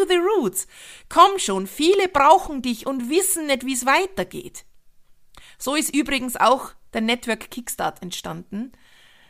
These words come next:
Ich war eigentlich immer eine Networkerin, die jedes Jahr ihren Adventskalender rausbrachte und ich hatte aber die Schnauze sowas von voll von den ganzen Adventskalendern und ich hab zweitausenddreiundzwanzig so unfassbar viel über Social Media wieder lernen dürfen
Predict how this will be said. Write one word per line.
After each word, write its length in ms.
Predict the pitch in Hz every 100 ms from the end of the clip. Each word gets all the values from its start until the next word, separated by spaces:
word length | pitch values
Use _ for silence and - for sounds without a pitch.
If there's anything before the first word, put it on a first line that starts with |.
| _ _ _
Ich 180 | 247 220
war 160 | 240 151
eigentlich 480 | 233 254 247 -
immer 380 | 254 277 269 262
eine 240 | 233 233 226
Networkerin, 640 | 240 262 247 247 226 226
die 100 | 220
jedes 400 | 202 240 269 240
Jahr 180 | 220 220
ihren 200 | 220 220
Adventskalender 720 | 208 214 254 - 214 208 190
rausbrachte 640 | 185 208 - 196 220 - -
und 80 |
ich 160 | 196 190
hatte 140 | 185
aber 100 | 165
die 100 | -
Schnauze 440 | - 160 151 - 160
sowas 280 | 214 311 -
von 220 | 220 190
voll 340 | - 196 208
von 200 | 269 247
den 120 | 214
ganzen 320 | 196 214 - -
Adventskalendern 920 | - - 226 - 262 233 233 220 220 - - - -
und 100 | 247
ich 180 | 254 240
hab 220 | 233 -
zweitausenddreiundzwanzig 920 | 220 214 208 226 240 214 214 220 -
so 120 | 233
unfassbar 800 | 233 214 - 247 294 - 233 220
viel 380 | - 247 262 226
über 160 | 208
Social 380 | 214 214 220 220
Media 380 | 208 254 240 208
wieder 160 | 196
lernen 420 | 196 208 233 233 190
dürfen 380 | 190 190 202